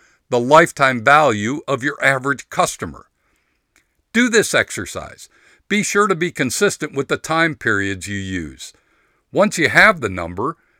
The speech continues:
share it with your team and treat your customers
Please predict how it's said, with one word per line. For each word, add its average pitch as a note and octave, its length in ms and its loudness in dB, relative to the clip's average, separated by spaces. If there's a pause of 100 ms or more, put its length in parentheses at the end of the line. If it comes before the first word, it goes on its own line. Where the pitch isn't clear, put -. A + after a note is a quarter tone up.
share G3 400 4
it - 100 -6
with D3 200 -2
your A#2 140 -2
team D3+ 520 -6 (320)
and B2 220 -4
treat A3 380 -2
your D#3 120 -2
customers B2 840 -4